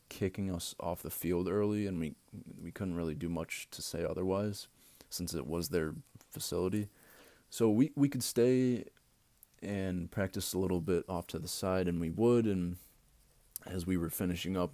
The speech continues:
we were watching them practice a bit, and this team was organized and had practice jerseys and cleats,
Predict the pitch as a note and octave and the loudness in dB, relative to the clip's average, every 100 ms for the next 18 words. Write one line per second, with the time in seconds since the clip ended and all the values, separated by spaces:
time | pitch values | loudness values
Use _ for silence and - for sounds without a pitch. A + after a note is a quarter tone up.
0 | - E2+ E2 D#2 E2+ - F2 D#2+ - D#2+ | -4 -6 -4 -4 -6 -6 -6 -6 -4 -4
1 | - - - C#2+ E2 D#2+ D2+ E2 F#2+ - | -4 -8 -6 -4 -4 -4 -6 -4 -4 -4
2 | A2+ G#2 F2+ - F2+ F2+ F2+ F2 F2 F#2 | -2 0 -2 -2 -2 0 0 -2 -2 -6
3 | - - - - - - - F2 F2 E2 | -12 -20 -20 -20 -20 -14 -6 -2 -2 -2
4 | - A#2+ A#2 - G#2+ - A2+ G#2+ G#2+ A2 | 0 2 2 0 -2 2 4 4 4 4
5 | G#2+ F#2+ - - B2 B2 A2+ - - | 2 -2 -8 0 6 8 6 0 -8